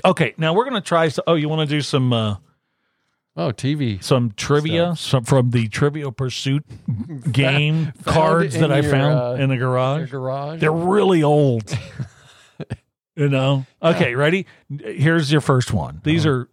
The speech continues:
Speaker 1: T V Trivial Pursuit cards
Speaker 2: Mm-hmm.
Speaker 1: I found
Speaker 2: Vintage.
Speaker 1: while looking at semi-pornography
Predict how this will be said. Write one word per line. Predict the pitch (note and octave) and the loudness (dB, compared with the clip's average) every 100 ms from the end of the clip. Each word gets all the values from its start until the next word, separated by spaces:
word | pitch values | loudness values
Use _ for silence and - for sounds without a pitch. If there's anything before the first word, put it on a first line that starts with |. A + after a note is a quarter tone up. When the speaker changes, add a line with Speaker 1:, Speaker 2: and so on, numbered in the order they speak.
| - | -10
Speaker 1:
T | - A3 A#3+ | -2 -2 -2
V | G3+ F3+ D#3 C#3 C3+ _ _ _ _ _ | -2 -4 -4 -6 -8 _ _ _ _ _
Trivial | - - F#3 G3+ A#3 A#3 A3 - - | -8 0 0 0 0 0 0 -2 -6
Pursuit | F#3 E3 C3+ E3+ F3+ E3+ - | -2 -2 -4 -8 -6 -6 -8
cards | - F3+ E3 A#2+ F#2 F#2+ G2+ - - | 0 4 4 2 -2 -6 -8 -8 -10
Speaker 2:
Mm-hmm. | G#2 F#2 G#2 B2+ | -10 -6 -6 0
Speaker 1:
I | D3 F3 | 2 2
found | - F#3+ D#3 A#2 E2+ F2 F#2 - | 0 0 2 0 -2 -6 -8 -8
Speaker 2:
Vintage. | B2+ D3+ A2 E2+ E2+ - _ | -4 -4 -4 -6 -8 -14 _
Speaker 1:
while | B2 B2 A#2 A#2 A#2+ - | 0 2 2 0 -2 -2
looking | C3+ C#3+ D3+ D#3+ D3+ D3 | 2 2 2 0 2 0
at | - C3 B2 A2+ _ _ _ _ _ _ _ _ _ _ - | -2 -4 -4 -6 _ _ _ _ _ _ _ _ _ _ -14
semi-pornography | - - D#3 D#3 D3 C3+ - D#3 C#3+ C3+ C3 C3 B2 - F#2 | -8 0 2 2 0 -2 -4 -2 0 2 2 2 0 0 -2